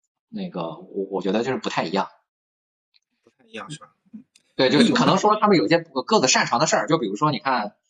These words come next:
Speaker 1: 那个，那个，呃，罗胖是吧？罗胖，就罗振宇他，他就更适合做内容是吧？就是他，他死磕这个内容，但是他不擅长管理。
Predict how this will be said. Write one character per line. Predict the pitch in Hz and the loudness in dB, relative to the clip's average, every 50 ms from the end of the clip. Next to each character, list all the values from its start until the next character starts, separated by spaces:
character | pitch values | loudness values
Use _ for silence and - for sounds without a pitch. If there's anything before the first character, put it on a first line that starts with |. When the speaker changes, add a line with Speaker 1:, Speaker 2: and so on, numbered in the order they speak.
| _ _ _ _ | _ _ _ _
Speaker 1:
那 | _ 123 113 104 | _ -4 -4 -2
个， | 92 101 95 90 90 90 87 85 85 85 - _ | -2 -2 -4 -4 -4 -4 -6 -8 -10 -14 -14 _
那 | 107 95 | -10 -8
个， | 90 95 90 90 90 87 - - - _ _ _ _ _ _ _ _ | -8 -8 -12 -12 -12 -14 -14 -18 -20 _ _ _ _ _ _ _ _
呃， | - 110 95 92 92 - - _ _ _ _ | -8 -6 -6 -6 -10 -14 -18 _ _ _ _
罗 | 117 107 135 143 | -2 0 0 2
胖 | 160 139 - 113 | 4 2 2 2
是 | 117 | 0
吧？ | 104 98 95 | -2 -2 0
罗 | 110 120 151 | 0 0 2
胖， | 180 220 202 135 120 - - _ _ _ _ _ _ _ _ _ 113 113 | 4 4 2 2 0 -4 -10 _ _ _ _ _ _ _ _ _ -2 0
就 | 139 | 2
罗 | 131 139 156 | 4 4 4
振 | 202 220 185 | 4 4 2
宇 | 131 95 | 2 0
他， | - - - 160 156 156 156 - - _ _ _ _ _ _ _ _ _ _ | -2 0 2 4 4 4 2 -2 -10 _ _ _ _ _ _ _ _ _ _
他 | - 170 | 0 0
就 | 175 170 | 2 2
更 | - 196 175 | 2 2 2
适 | - 175 156 | 2 2 2
合 | 135 127 | 0 0
做 | - 202 170 | 2 2 4
内 | 160 214 202 | 4 4 2
容 | 220 - - | 2 -2 -8
是 | - - - | -14 -6 -6
吧？ | 92 - - | -6 -6 -6
就 | - 113 | -12 -12
是 | 101 101 92 92 | -10 -10 -12 -10
他， | - - 131 139 | -2 0 0 0
他 | 147 - 160 156 | 2 0 -2 -2
死 | - - 92 | 0 -4 -4
磕 | - - 143 | -2 -2 0
这 | 175 180 | 0 0
个 | 131 | 0
内 | 135 190 214 | 0 0 -2
容， | - - - _ _ _ _ _ _ _ _ _ _ _ _ 156 | -2 -4 -8 _ _ _ _ _ _ _ _ _ _ _ _ -4
但 | 143 160 190 | -2 0 2
是 | 190 | 2
他 | 185 185 | 2 2
不 | 175 | 0
擅 | 170 - 170 165 | 2 0 0 0
长 | - 147 - | 0 -2 -4
管 | - - - 139 | -4 -4 -4 -6
理。 | - - - _ | -8 -10 -12 _